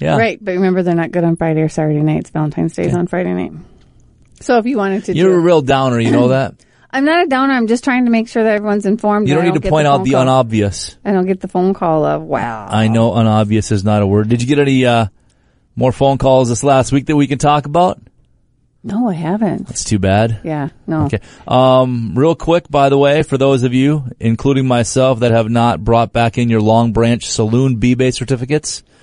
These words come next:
Speaker 1: um, they are no longer in business, so swing on back in, and, uh, Stacy will get you, uh, B-Bay credit for your purchase price.
Speaker 2: In-store credit.
Speaker 1: In-store, yep.
Speaker 2: Yeah.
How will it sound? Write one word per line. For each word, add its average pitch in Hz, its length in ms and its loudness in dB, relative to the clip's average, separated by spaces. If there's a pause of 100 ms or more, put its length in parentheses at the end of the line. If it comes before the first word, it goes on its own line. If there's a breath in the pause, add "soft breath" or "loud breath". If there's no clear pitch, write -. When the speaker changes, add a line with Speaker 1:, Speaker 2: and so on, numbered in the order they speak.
(360 soft breath)
Speaker 1:
um, 101 380 0
they 101 140 2
are 104 100 2
no 110 160 2
longer 113 400 2
in 135 120 0
business, 143 520 0
so 110 460 2 (420 soft breath)
swing 156 420 -2
on 151 220 0
back 139 320 0
in, 123 260 0
and, 107 320 0
uh, 101 200 2
Stacy 123 560 -2
will 110 160 2
get 104 280 -4
you, 110 320 2 (380 soft breath)
uh, 92 220 0
B-Bay 131 380 2
credit 123 540 -2
for 110 400 2
your 104 260 2
purchase 117 360 -2
price. - 600 -6
Speaker 2:
In-store 208 600 2
credit. 160 180 -2
Speaker 1:
In-store, 98 360 -2
yep. 170 240 0 (280)
Speaker 2:
Yeah. 127 240 -14